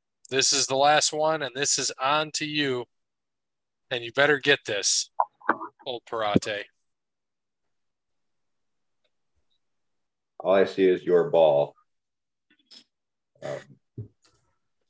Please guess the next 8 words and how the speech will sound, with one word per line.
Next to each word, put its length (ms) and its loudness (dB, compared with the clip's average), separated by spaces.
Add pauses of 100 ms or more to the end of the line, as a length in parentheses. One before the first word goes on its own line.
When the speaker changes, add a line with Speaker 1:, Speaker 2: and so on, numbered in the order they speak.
(120)
Speaker 2:
ball. 580 -2 (1400)
<clears throat> 400 -4 (1500)
Ball. 360 -10 (100)
Your 160 -12 (140)
ball 280 -6 (120)
court. 220 -10 (1160)
Basketball 640 -2
court? 480 4